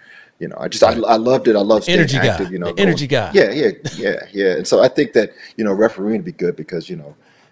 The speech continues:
Speaker 1: it's running. I like to run, you know, and, and just staying healthy, trying to, you know, not, I don't wanna, you know, you, they say, uh, move it or lose it. So, you know, I
Speaker 2: Yeah.
Speaker 1: wanna, I wanna stay,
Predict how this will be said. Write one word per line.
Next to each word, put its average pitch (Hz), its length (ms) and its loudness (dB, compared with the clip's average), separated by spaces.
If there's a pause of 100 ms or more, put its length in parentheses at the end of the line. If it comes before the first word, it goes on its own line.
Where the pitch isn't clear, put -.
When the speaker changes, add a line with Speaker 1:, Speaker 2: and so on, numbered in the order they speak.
Speaker 1:
it's 85 200 -6
running. 87 440 -4
I - 20 -4
like 82 240 -6
to 82 100 -14
run, 90 480 -6 (140)
you 180 100 -8
know, 78 300 -14
and, 147 160 -20
and - 180 -18
just - 200 -10
staying 147 300 2
healthy, 120 300 0
trying 113 240 0
to, 98 60 -8
you 110 80 -8
know, 95 140 -4
not, 98 200 -8
I 98 140 -6
don't 98 140 -4
wanna, 98 240 -6
you 90 100 -10
know, 80 180 -14
you, 98 140 -10
they 98 120 -2
say, 107 220 -6 (320)
uh, 76 220 -12 (260)
move 107 280 -2
it 92 80 -2
or 82 60 -4
lose 104 320 -2
it. 82 120 -10
So, 80 320 -4 (380)
you 92 80 -6
know, 80 340 -10
I 92 40 -10
Speaker 2:
Yeah. 95 80 -2
Speaker 1:
wanna, 90 220 -4
I 87 60 -10
wanna 90 240 -8
stay, 87 560 -2